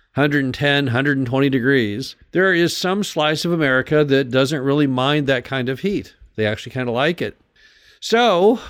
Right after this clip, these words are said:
we found that there were people who might stay in the property year-round if they had something a little larger and more permanent than their R V.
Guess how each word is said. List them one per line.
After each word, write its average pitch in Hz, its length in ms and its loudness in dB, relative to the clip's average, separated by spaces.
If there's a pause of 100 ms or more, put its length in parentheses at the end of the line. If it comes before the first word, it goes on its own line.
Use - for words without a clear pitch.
(120)
we 151 100 4
found 220 480 2
that 175 140 0
there 165 100 2
were 160 100 4
people 202 300 2
who 175 160 4
might 180 380 0
stay 196 500 2
in 208 160 4
the 202 100 0
property 180 540 0
year-round 151 1120 0 (520)
if 170 360 2
they 165 160 2
had 151 420 0
something 175 540 0
a 139 80 2
little 151 340 4
larger 135 800 2 (160)
and 123 140 -4
more 127 180 0
permanent 131 640 -2
than 117 160 0
their 127 160 0
R 120 200 0
V. 135 340 -2